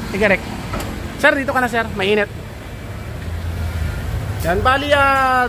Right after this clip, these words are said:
diesel engine. Four D fifty-six engine. Yan, bali, guys, ah, ito, ah, ituturo ko sa inyo, guys, kung saan ang location ng temperature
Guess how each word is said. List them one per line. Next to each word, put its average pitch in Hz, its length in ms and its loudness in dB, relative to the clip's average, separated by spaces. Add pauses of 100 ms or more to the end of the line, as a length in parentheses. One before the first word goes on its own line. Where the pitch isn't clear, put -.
(140)
diesel 302 320 0
engine. 269 560 0 (800)
Four 285 240 8
D 302 80 0
fifty-six 262 640 -4
engine. 202 560 0 (1300)
Yan, 170 240 4
bali, 262 240 4
guys, 277 240 2
ah, 262 80 4
ito, 262 160 0
ah, 240 160 6
ituturo 269 400 -2
ko 247 80 -4
sa 262 160 -2
inyo, 262 80 -2
guys, 247 320 0
kung - 160 -2
saan 254 160 4
ang 254 160 4
location 254 400 4
ng 262 320 4 (480)
temperature 262 560 4